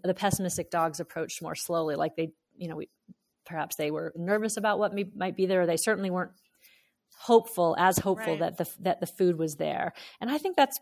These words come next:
Speaker 1: it's pretty cool to show that it affected their whole outlook on life. And also just that, um, that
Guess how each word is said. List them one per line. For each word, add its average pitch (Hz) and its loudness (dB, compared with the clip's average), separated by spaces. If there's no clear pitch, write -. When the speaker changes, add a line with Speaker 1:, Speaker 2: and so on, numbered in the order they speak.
Speaker 1:
it's 214 -4
pretty 277 -2
cool 269 -2
to 247 2
show 226 2
that 196 0
it 190 0
affected 202 -2
their 190 0
whole 208 -2
outlook 202 0
on 233 2
life. 247 2
And 226 0
also 240 2
just - -2
that, 202 2
um, 185 -4
that 220 0